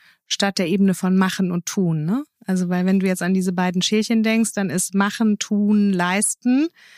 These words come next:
eine Kompensation für ich kann einfach sein, wie ich bin. Und das hat niemand in deiner Vergangenheit irgendwie böse,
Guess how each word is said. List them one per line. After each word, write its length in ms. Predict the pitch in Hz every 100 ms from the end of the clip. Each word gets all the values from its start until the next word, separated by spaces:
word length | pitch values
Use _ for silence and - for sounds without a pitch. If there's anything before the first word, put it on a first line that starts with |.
| - _ _ _
eine 600 | 185 185 180 180 175 175 -
Kompensation 1400 | - 208 208 196 185 175 - 196 202 220 233 240 254 254
für 680 | - - 208 202 196 196 196 - _ _
ich 380 | 190 - - -
kann 220 | - 180 180
einfach 340 | 175 185 180
sein, 640 | - 180 180 185 180 175 165
wie 140 | 175 180
ich 200 | - -
bin. 380 | 175 170 202 349 _ _ _ _ _ _ _ _ _
Und 140 | 190
das 100 | 190
hat 140 | 208 196
niemand 480 | 202 220 220 202 190
in 80 |
deiner 200 | 180 175
Vergangenheit 560 | 175 185 190 190 180 180
irgendwie 220 | 185 180
böse, 760 | 175 190 196 185 185 180 180 180